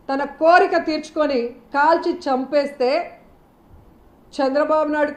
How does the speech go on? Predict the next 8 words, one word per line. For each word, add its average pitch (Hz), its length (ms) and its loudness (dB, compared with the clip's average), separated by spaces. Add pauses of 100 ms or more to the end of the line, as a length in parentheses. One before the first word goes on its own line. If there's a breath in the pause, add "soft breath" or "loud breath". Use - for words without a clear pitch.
కనీసం 302 460 -2 (100)
పట్టించుకోకుండా 285 880 -2 (1200)
స్పెషల్ 294 500 0
ఫ్లైట్‌లో 349 360 2 (100)
హైదరాబాద్కి 294 760 2
పోయి 269 260 0 (1040)
ఏ 262 260 4
విధంగా 330 380 4